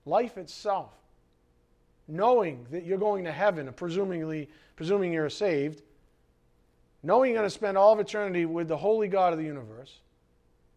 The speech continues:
totally unfairly at the, at that, to him, to his own justice, strictly speaking, he didn't have to do what he did.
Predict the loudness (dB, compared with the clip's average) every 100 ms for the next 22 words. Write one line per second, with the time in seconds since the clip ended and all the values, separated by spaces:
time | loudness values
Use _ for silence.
0 | _ _ _ _ _ _ _ _ _ _
1 | _ _ _ -2 0 2 0 -2 0 2
2 | 2 -4 -2 2 4 4 4 2 -4 -12
3 | _ _ -8 -4 -2 -2 -4 -12 _ _
4 | -20 -20 _ _ _ -8 -2 2 2 2
5 | -6 _ _ _ _ _ 0 2 4 4
6 | 4 6 6 6 0 -6 -10 -16 -10 -4
7 | -4 -4 -8 -6 -6 -6 -6 -4 -4 -6
8 | -10 -12 -10 -6 -4 -4 -2 2 4 2